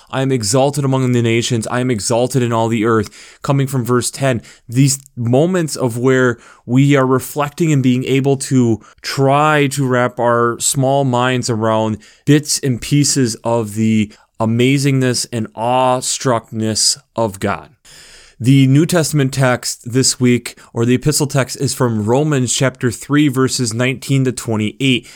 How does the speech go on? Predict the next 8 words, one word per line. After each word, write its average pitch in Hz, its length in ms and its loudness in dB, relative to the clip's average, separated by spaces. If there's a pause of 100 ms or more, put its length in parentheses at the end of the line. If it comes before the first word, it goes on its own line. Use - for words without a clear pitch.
(200)
This 156 320 2
is 202 180 0
where 156 300 2
Paul 143 420 0
then 139 160 0
is 107 240 -2
writing 131 340 0
about 113 460 0